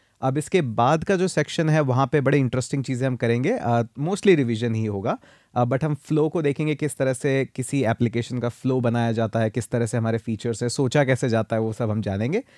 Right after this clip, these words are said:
तो कंटिन्यू करते हैं। पहले मैं आपको बताता हूँ अब हम कहाँ पे, किस डायरेक्शन पे जा रहे हैं। अब हम जिस डायरेक्शन पे जा रहे हैं वो हमारा असाइनमेंट डायरेक्शन है।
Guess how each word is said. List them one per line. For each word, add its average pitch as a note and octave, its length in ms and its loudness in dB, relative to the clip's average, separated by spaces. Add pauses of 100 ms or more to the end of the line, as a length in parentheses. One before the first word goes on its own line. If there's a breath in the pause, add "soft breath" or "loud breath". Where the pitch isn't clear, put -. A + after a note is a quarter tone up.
(400 soft breath)
तो D3+ 140 2
कंटिन्यू F#3 360 0
करते F#3 280 0
हैं। C#4 80 -2
पहले D#3 240 2
मैं D#3 100 0
आपको D3+ 180 -4
बताता C#3+ 300 -2
हूँ D#3+ 80 -4 (100)
अब D#3 140 2
हम D#3 180 2
कहाँ C#3+ 340 -2
पे, D3 100 0
किस C3+ 240 -4
डायरेक्शन A#2+ 440 0
पे C#3 100 -6
जा A#2 200 0
रहे C3+ 100 0
हैं। A#3+ 80 -6 (480 soft breath)
अब F#3+ 160 0
हम G#3 100 0
जिस F#3+ 200 -2
डायरेक्शन D3+ 360 -2
पे D#3 120 -4
जा C3+ 160 2
रहे C3+ 120 2
हैं E3 120 2
वो C#3 180 0
हमारा C#3+ 260 2
असाइनमेंट C3+ 800 2
डायरेक्शन G#2+ 440 -4
है। F2 160 -8